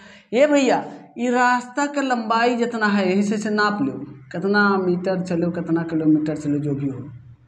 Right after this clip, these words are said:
ये रास्ता का लंबाई का कहलाई? दूरी कहलाई। क्या कहलाई? दूरी। टेढ़ मेढ़ जात रहो, वहाँ कोई दिशा की जरूरत ना है, आप चलते रहो, टेढ़ा मेढ़ा, टेढ़ा मेढ़ा चलते रहो।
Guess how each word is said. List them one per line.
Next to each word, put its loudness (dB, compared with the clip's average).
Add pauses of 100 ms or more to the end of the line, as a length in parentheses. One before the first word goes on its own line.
(540)
ये 2
रास्ता 2
का -4
लंबाई 0
का 0
कहलाई? 0 (220)
दूरी -2
कहलाई। -2
क्या 2
कहलाई? 0 (320)
दूरी। 2 (1200)
टेढ़ 2
मेढ़ 4
जात 2
रहो, 2
वहाँ 0
कोई 0
दिशा -2
की -4
जरूरत 2
ना 0
है, -2 (280)
आप -2
चलते -2
रहो, 4
टेढ़ा 0
मेढ़ा, -2
टेढ़ा -2
मेढ़ा -2
चलते 0
रहो। 2